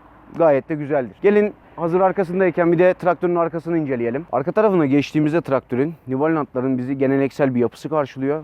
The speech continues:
Gayet sade, hoş bir yapısı var. İlk önce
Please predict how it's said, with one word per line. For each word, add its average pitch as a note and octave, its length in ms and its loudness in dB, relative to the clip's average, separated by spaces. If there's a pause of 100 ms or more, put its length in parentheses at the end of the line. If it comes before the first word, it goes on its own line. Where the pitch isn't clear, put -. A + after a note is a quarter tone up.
(120)
Gayet D#3 340 2
sade, D#3 420 2 (180)
hoş E3+ 260 -6
bir C3+ 60 -6
yapısı B2 360 -2
var. D3+ 220 4
İlk A3 220 0
önce F3 360 4